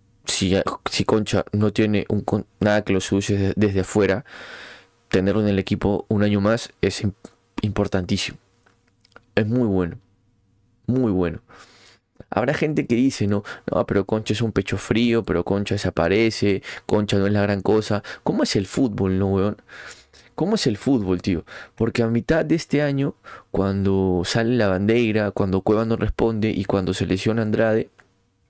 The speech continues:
vuelve a jugar Concha. Y Concha volvió a jugar en un nivel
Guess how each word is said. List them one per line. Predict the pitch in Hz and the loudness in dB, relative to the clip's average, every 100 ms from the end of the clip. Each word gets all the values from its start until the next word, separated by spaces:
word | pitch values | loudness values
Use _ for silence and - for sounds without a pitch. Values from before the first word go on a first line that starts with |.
| _ _ - _ _ | _ _ -20 _ _
vuelve | - 104 110 107 | -4 2 4 4
a | |
jugar | 98 92 92 | 2 0 0
Concha. | - 90 - - - - - - - | 0 -2 -4 -10 -12 -16 -16 -16 -6
Y | 90 | -2
Concha | 113 113 120 | 0 0 2
volvió | 104 101 | 2 2
a | |
jugar | 110 110 110 | 2 2 2
en | 110 | 2
un | 117 | 0
nivel | 110 104 117 | 2 2 0